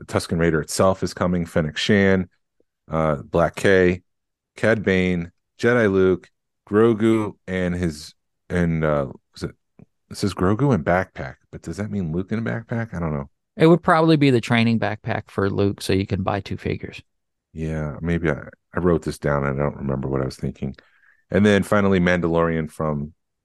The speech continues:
Speaker 1: Mandalorian, the, the Mandalorian from Book of Boba Fett. I don't know what's different about that, but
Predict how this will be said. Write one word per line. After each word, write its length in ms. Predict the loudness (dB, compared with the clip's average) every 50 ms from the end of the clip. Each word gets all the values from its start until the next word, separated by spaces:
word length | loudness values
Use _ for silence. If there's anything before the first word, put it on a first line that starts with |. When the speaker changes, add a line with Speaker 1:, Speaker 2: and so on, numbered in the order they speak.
| _ _ _ _ _ _ _ _ _ _ -4
Speaker 1:
Mandalorian, 760 | -2 -2 -2 -2 -2 -2 0 0 0 -2 -2 -6 -8 -12 -16 -18 -20 -20 _ _ -20 -16
the, 280 | -16 -14 -6 -2 0 2
the 140 | 2 4 4
Mandalorian 540 | 6 4 4 4 4 4 4 4 4 2
from 120 | 0 0 0
Book 160 | 0 0 0
of 80 | 0 -2
Boba 240 | -2 -2 -2 -4
Fett. 280 | -8 -10 -12 -14 -14 -16 _ _ _ _ _ _ _ _ _ _ _ _ -18
I 60 | -12
don't 120 | -10 -8 -6
know 80 | -6
what's 200 | -6 -6 -6 -8
different 340 | -6 -6 -6 -4 -4 -6 -8
about 240 | -8 -8 -10 -10 -8
that, 200 | -8 -8 -8 -8
but 180 | -8 -10 -10